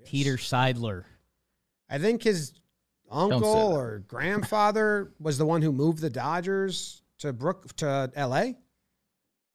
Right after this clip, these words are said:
Speaker 1: Are you talking about moving the Padres right now?
Speaker 2: Well, his, his relative owned the Dodgers
Speaker 1: Right.
Speaker 2: and moved them from Brooklyn to L A. So if he wants to,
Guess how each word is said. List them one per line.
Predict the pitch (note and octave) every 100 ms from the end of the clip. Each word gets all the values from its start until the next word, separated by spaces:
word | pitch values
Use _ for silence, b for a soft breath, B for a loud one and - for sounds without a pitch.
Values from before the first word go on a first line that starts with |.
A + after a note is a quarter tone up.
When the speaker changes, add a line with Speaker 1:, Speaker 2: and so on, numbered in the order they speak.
| _ _ _ _ _ _ _ _ _ -
Speaker 1:
Are |
you | D3
talking | A#3
about | A#3 F#3
moving | A#2+ C#3 E3+
the | B2+
Padres | F#2 D3 F#3+ G#3+
right | A3+ A3+
now? | A#3+ F3 -
Speaker 2:
Well, | E3+ D3
his, | F3 A3 D#3+ -
his | C#3+ G#3+ G3+ B2+ _ _ _ C3
relative | D#3+ G3+ C#3+ - A2 A2 - -
owned | D3 F3+ F#3 D3 - _
the | C#3+
Dodgers | C#3 D3 A#2+ F2 G2+
Speaker 1:
Right. | G2+ E2+ -
Speaker 2:
and | C#3 B2
moved | C#3 G#3 E3 A2+
them | G#2+ A2
from | A#2+ C3+ A#2
Brooklyn | C#3+ E3 A#2 A2 B2 C3 _
to | - B2+
L | C#3+ F3+
A. | F3+ - _ _ _ _ _ _ _ _ _ _ _
So | - - D3 C3+ C3
if | B2 A#2+
he | C#3+
wants | D3 C#3 -
to, | C#3 C3+ C3 B2+ A#2+